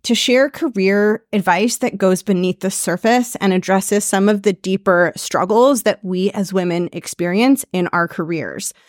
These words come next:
So if you're someone who is wanting not just professional success, but deeper transformation that underlies that professional success,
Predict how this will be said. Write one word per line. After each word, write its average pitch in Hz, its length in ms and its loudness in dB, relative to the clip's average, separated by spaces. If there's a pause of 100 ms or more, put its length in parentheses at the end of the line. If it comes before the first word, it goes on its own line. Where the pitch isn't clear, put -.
(180)
So 233 260 2
if 233 120 2
you're 285 120 2
someone 226 500 2
who 202 360 2
is 190 160 -2
wanting 185 580 -2 (320)
not 247 200 2
just 285 200 2
professional 208 580 0
success, 247 760 -2
but 202 280 -4
deeper 202 440 0
transformation 180 1300 -2
that 180 180 -2
underlies 185 720 0
that 175 180 0
professional 175 540 -6
success, 190 520 -4